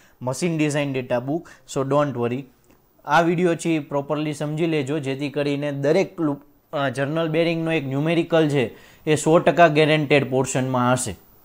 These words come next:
અને એમાં ટેમ્પરેચર રાઇઝ તો ફાઇન્ડ કરવાનું હશે જ. એટલે આ ઇક્વેશન છે એ કઈ રીતે યુઝ કરવો એ શીખવાનું છે, બાકી ઇક્વેશન તમને મળી જશે.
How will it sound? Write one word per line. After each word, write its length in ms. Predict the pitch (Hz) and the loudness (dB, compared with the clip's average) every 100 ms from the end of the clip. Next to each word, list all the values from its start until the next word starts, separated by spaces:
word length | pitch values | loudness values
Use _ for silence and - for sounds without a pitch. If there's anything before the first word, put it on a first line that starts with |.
| _ _ _ _ - | _ _ _ _ 0
અને 400 | 156 180 151 117 - | 6 6 6 2 -8
એમાં 520 | - 160 175 147 123 127 | 2 6 8 8 6 8
ટેમ્પરેચર 600 | 151 156 160 185 196 165 | 8 8 2 4 6 10
રાઇઝ 320 | 160 160 - | 10 8 4
તો 100 | 165 | 2
ફાઇન્ડ 360 | - 143 143 | 4 4 4
કરવાનું 580 | 139 135 135 131 127 135 | 2 4 4 2 2 0
હશે 240 | 135 151 117 | 0 0 0
જ. 100 | 117 | -2
એટલે 300 | 135 127 123 | -4 0 4
આ 140 | 131 | 6
ઇક્વેશન 580 | 151 143 156 143 147 147 | 4 4 0 2 0 0
છે 120 | 143 | 0
એ 260 | 135 127 123 - _ | 0 0 -4 -14 _
કઈ 180 | 165 196 | 6 8
રીતે 260 | 196 - | 6 8
યુઝ 280 | 185 180 170 | 8 8 6
કરવો 260 | - 165 151 | 4 4 6
એ 120 | 160 | 4
શીખવાનું 520 | 156 143 - 139 131 | 2 -2 0 0 0
છે, 140 | 123 165 | 0 2
બાકી 380 | 143 139 151 | 4 4 0
ઇક્વેશન 460 | 135 156 165 165 165 | 0 2 2 2 0
તમને 300 | 135 127 131 | 0 0 0
મળી 280 | 127 135 117 | 0 2 2
જશે. 260 | 98 92 | -2 -10